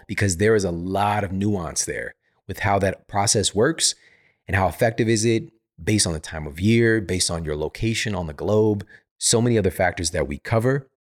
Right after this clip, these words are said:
But also, I mean, it's still a good idea for many of us because we're so deficient. Even if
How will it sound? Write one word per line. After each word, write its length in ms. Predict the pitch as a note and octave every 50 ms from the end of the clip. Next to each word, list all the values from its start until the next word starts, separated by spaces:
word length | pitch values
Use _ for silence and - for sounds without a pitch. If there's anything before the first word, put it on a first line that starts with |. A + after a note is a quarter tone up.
| _
But 120 | - G#2 G2+
also, 380 | A#2 C#3+ F3 E3+ - - E3
I 40 | D3+
mean, 300 | D3 D3+ D3+ C#3+ - - _ -
it's 140 | C3 - -
still 360 | - - - G3 F#3+ F#3 D3
a 40 | A2
good 440 | F#2+ - - - - D#3+ E3 E3
idea 680 | B2+ A#2 B2+ C3 A#2+ F#2+ F#2 A2 A2+ G#2+ F#2 E2 D#2+ D#2
for 320 | - - - - G#2 G2
many 280 | F2+ F#2+ A2 D3+ F3+ F3
of 160 | C3 F2 D#2
us 200 | D2+ D2 D2 -
because 300 | - G2+ - - A2 F2+
we're 100 | F#2+ F#2
so 320 | F2+ - - - C#3+ D#3 C#3
deficient. 600 | A2+ G2+ - - D#2 C#2 - - D#2 C#2+ C#2 -
Even 240 | - A#2+ B2+ C3+ C3
if 220 | C3 B2 - -